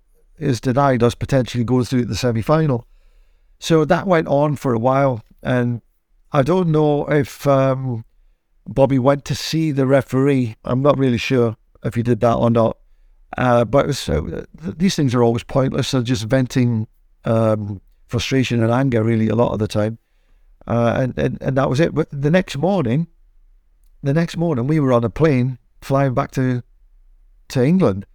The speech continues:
You know, it was get your stuff, get to bed, get, get up at eight thirty, we're off to the airport. So there was no sort of dwelling on it. You know, all of a sudden, we were on the, on our flight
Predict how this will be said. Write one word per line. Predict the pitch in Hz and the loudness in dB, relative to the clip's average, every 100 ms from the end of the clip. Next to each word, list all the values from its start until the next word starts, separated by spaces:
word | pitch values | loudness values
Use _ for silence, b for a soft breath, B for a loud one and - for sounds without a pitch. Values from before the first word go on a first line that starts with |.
| _ _ - _ - | _ _ -20 _ -4
You | 143 | 0
know, | 123 135 | 2 2
it | 131 | 0
was | 123 117 | 0 2
get | 165 | 0
your | 143 | 0
stuff, | 135 - 151 139 - _ _ _ _ _ _ 123 | -4 0 0 -2 -12 _ _ _ _ _ _ -2
get | 165 - | 0 0
to | - | 0
bed, | 120 147 147 - - _ _ - - - - | 2 4 2 -2 -18 _ _ -20 -20 -10 -2
get, | 135 - _ - | -2 -2 _ -2
get | 139 135 | 2 2
up | 131 135 | 2 -2
at | - | -2
eight | 147 127 | -4 -2
thirty, | - 143 143 123 | 0 0 0 0
we're | 127 | 0
off | 120 | 0
to | 127 | -2
the | 123 127 | 0 0
airport. | 131 - 117 - _ - _ | -2 -4 -6 -6 _ -20 _
So | - 139 | -2 0
there | 135 | 0
was | 131 | 0
no | 170 170 | 0 -2
sort | - 113 | -4 -6
of | |
dwelling | 117 131 151 143 | -2 0 2 0
on | 165 | 0
it. | 170 - _ _ _ _ _ | -2 -8 _ _ _ _ _
You | - | -2
know, | 127 | 0
all | 147 | 0
of | 135 | 0
a | 139 | 0
sudden, | 147 135 135 139 _ _ _ _ - | -2 -2 -4 -8 _ _ _ _ -6
we | 120 | -2
were | 117 | 2
on | 131 123 | 4 4
the, | 120 120 98 | 4 2 2
on | 123 | 2
our | 117 110 | 2 0
flight | - 123 | 0 0